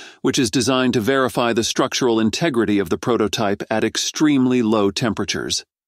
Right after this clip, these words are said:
This test is crucial as it simulates the conditions the spacecraft will encounter in space.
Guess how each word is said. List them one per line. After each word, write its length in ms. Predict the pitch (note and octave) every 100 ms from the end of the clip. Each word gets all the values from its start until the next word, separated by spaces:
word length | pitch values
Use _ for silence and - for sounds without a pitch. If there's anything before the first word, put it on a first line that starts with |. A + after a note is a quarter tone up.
| _ _ _ _ _ _
This 220 | B2+ B2
test 360 | - C3 A2+ -
is 120 | A2
crucial 480 | - F3 D3+ - C#2+
as 140 | G#2+ A#2+
it 100 | -
simulates 600 | - C#3+ A#2+ A2+ G#2+ -
the 100 | A2
conditions 600 | A#2 B2 - A2 G#2 -
the 100 | A#2
spacecraft 760 | - B2 G#2+ - G#2+ F#2+ -
will 160 | A#2 G#2+
encounter 540 | G#2 B2 G#2+ F#2+ D2+
in 100 | F2+
space. 540 | - C3 D#2+ B1 -